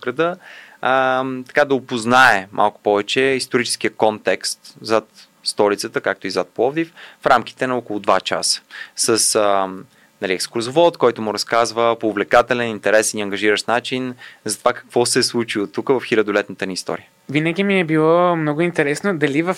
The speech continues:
Speaker 2: тези турове се включват българи, защото аз, сигурно, аз съм си говорил няколко пъти с мои приятели и си казваме, "Няма да се пуснем на такова нещо, ама няма ли да е странно, че сме българи?"
Speaker 1: Аз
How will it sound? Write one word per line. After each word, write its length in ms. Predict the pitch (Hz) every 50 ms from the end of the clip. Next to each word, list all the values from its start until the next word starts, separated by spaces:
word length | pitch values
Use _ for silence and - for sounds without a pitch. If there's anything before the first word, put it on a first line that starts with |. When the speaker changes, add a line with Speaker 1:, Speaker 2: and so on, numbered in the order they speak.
| - -
Speaker 2:
тези 300 | - 147 151 156 170 165
турове 460 | - - 147 151 170 180 180 170 165
се 180 | 165 - -
включват 880 | 123 - - - - 131 151 151 - - 180 170 151 151 143 - - - -
българи, 560 | 131 117 120 139 135 135 135 123 127 120 120
защото 640 | 117 120 120 - 156 160 160 - 185 180 160 151 139
аз, 260 | - 135 139 139 127
сигурно, 300 | - - - 156 175 190 185 -
аз 160 | 147 160 156
съм 100 | - 175
си 100 | - -
говорил 280 | 139 131 147 151 151 143
няколко 300 | 143 147 165 170 - -
пъти 180 | - 175 156
с 80 | 147 -
мои 160 | 165 147 143
приятели 360 | 143 - 139 139 147 - 196
и 40 | 196
си 120 | 190 - -
казваме, 480 | 170 156 160 165 180 185 180 180 175 180 - - - -
"Няма 140 | 151 156 175
да 60 | 208
се 200 | 220 - 262 254
пуснем 320 | - 254 247 254 254 240
на 160 | 233 220 214 202
такова 480 | - 175 - - 185 185 185 185 180
нещо, 600 | 170 165 160 156 156 156 - - - 220 226 233 226 -
ама 600 | - 196 196 202 202 208 202 202 202 202 202 - -
няма 460 | - 170 175 180 180 180 180 196 208 208
ли 80 | 185
да 60 | 175
е 40 | 170
странно, 320 | 156 - 180 170 170 170 156
че 100 | - -
сме 160 | - 151 139
българи?" 500 | 131 131 147 151 147 135 120 117 - 110 - - - - - _
Speaker 1:
Аз 540 | - - 147 143 - - - - - - -